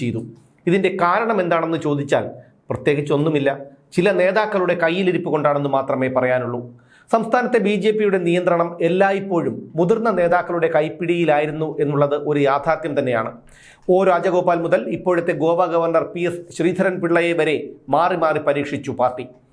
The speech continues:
എന്നാൽ അതിനുശേഷം കുറച്ചുകാലമായി പുതുതലമുറയിലെ നേതാക്കളെ വെച്ചാണ് ഈ പരീക്ഷണം. വി മുരളീധരനും കെ സുരേന്ദ്രനും ഇങ്ങനെ യുവതലമുറയുടെ വക്താക്കളായി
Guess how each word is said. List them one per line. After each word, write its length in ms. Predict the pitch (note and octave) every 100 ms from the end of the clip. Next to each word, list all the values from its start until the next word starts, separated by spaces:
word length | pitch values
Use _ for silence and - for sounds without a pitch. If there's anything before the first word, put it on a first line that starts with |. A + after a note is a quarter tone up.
| _ F#3+
എന്നാൽ 180 | A#3 A#3+ A3+
അതിനുശേഷം 520 | B3+ B3+ A3+ G#3+ G#3 G#3
കുറച്ചുകാലമായി 680 | F#3+ G3+ F#3 F3+ F3 E3+ E3+
പുതുതലമുറയിലെ 720 | F3 F#3+ G3 F3+ F3 E3+ D#3+ D3
നേതാക്കളെ 380 | D3+ E3 D#3+ D#3+ D3
വെച്ചാണ് 340 | D3 D3 C#3 - D3
ഈ 40 | D3 C#3
പരീക്ഷണം. 400 | B2+ - B2 A#2+ - - - -
വി 100 | E3+ F#3
മുരളീധരനും 540 | F3+ F3+ F3 E3+ E3+ E3+
കെ 80 | E3 F3
സുരേന്ദ്രനും 500 | E3 F3 E3 D#3+ E3 E3
ഇങ്ങനെ 260 | D3+ E3+ E3+ E3 D3+
യുവതലമുറയുടെ 720 | E3+ G3 E3+ E3+ D#3+ D#3+ D3+
വക്താക്കളായി 580 | C#3+ D3 F3 E3+ D#3 D3